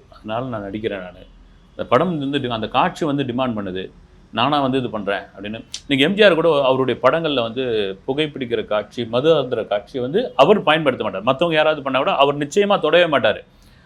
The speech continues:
ஆனால் இந்த மது அருந்துவதை ம-, அப்ப இருக்கிற இளைஞர்கள் விட்டுடணுன்றதுக்காக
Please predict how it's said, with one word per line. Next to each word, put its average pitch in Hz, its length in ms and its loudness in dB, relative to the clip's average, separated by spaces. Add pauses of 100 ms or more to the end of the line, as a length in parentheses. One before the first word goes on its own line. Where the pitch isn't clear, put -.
(180)
ஆனால் 160 360 8
இந்த 156 140 4
மது 208 420 8
அருந்துவதை 190 840 4 (720)
ம-, 117 140 -10 (140)
அப்ப 120 240 4
இருக்கிற 190 240 6
இளைஞர்கள் 170 440 4
விட்டுடணுன்றதுக்காக 143 960 2